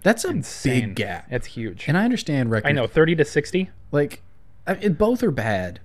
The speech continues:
Speaker 1: but that's a huge gap.
Speaker 2: It's like when the window repair guy says he's gonna be here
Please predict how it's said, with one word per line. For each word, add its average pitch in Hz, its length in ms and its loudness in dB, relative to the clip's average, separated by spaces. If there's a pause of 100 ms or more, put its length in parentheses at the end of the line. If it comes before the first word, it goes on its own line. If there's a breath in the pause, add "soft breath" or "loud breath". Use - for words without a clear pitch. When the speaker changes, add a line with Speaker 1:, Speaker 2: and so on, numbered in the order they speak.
Speaker 1:
but 180 80 -6
that's - 200 -8
a - 60 -6
huge 165 560 2
gap. 101 400 -8 (240)
Speaker 2:
It's - 80 -8
like 139 160 -2
when 135 160 -2
the 127 80 0
window 127 220 0
repair 117 300 0
guy 110 160 0
says 113 180 -6
he's 113 100 -6
gonna 110 160 -4
be 110 180 -2
here 107 340 -2